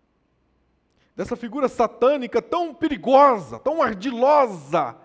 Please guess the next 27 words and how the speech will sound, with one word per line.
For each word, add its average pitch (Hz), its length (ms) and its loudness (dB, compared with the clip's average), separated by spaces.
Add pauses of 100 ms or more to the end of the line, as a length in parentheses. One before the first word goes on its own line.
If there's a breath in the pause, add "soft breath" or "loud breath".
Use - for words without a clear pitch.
(760 soft breath)
tão 349 200 -2
refinada, 233 1300 -2
tão 330 280 -4
sutil. 269 1120 -6 (1700)
E 226 220 0
isso 277 340 0
é 285 60 6
um 311 140 0
sinal 269 420 -2
de 214 100 -6
alerta 240 680 0
imenso 285 840 -6
para 285 160 0
você 254 340 -6
e 320 80 -8
para 277 200 -4
os 202 160 -14
seus. 302 560 -4 (260 soft breath)
Agora 277 280 2
também 285 380 -2
é 262 40 -2
hora 285 280 4
de 220 100 -10
ouvir 247 580 -4 (600 loud breath)
algo 269 300 0 (500)
tão 302 360 -2
libertador, 220 880 -12